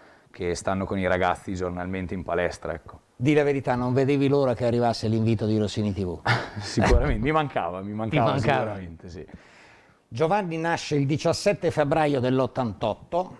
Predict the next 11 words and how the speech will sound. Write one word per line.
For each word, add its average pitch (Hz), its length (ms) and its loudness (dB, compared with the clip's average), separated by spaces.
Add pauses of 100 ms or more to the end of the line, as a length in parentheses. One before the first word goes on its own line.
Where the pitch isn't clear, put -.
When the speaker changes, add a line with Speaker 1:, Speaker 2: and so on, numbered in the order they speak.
(100)
Speaker 2:
e 127 1120 2
in, 170 160 4
in 202 120 6
questi 220 320 2
studi 139 320 2
qualche 180 340 2
mese 156 300 0
fa 117 280 0
un 127 180 -4
certo 131 1160 2
Luigi, 123 600 4